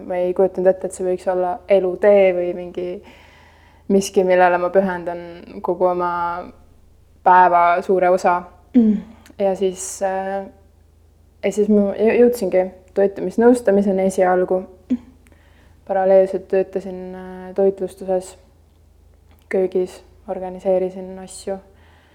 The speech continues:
Ähm, ja siis, kuna Eestis on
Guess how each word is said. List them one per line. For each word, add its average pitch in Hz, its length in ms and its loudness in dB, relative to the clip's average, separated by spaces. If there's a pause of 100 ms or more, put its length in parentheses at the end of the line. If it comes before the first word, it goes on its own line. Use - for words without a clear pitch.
(800)
Ähm, 190 680 -4 (160)
ja 196 120 4
siis, 190 680 0 (1300)
kuna 190 300 0
Eestis 190 380 0
on 185 100 -6